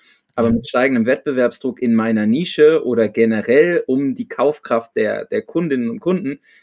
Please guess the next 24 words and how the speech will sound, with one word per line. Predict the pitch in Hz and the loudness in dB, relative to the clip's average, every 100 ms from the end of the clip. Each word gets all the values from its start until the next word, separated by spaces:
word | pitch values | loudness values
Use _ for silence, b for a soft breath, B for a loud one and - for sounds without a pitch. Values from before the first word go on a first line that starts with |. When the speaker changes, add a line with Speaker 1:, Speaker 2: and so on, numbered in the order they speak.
| b | b
Speaker 1:
ist | 135 127 | -6 -2
das | 120 - | -2 -2
Thema | 135 123 107 | -2 0 0
Marke | 113 175 - 131 | 0 -2 -6 -2
halt | 120 | -2
extrem | 113 120 - 120 123 | -2 -8 -6 -4 -2
wichtig. | 185 - 113 - _ _ - | -4 -4 -10 -10 _ _ -8
Und | 117 | -4
das | 127 - | -2 -2
passiert | 135 - 127 | -4 -2 -2
halt | 127 120 | 0 0
dann | 120 | 0
Richtung | 120 123 120 | -2 -4 -6
Upper | 117 131 | -6 -4
Funnel | 113 117 113 | -4 -4 -6
statt, | - 120 117 | -2 -2 -2
wo, | 117 113 - | -4 -4 -6
genau | - 117 113 117 | -10 -6 -4 -4
wie | 113 | -6
du | |
sagst, | 110 123 135 - | -2 -2 -2 -6
ne, | 117 | -10
das | 113 | -10
Thema, | - 117 113 | -8 -4 -4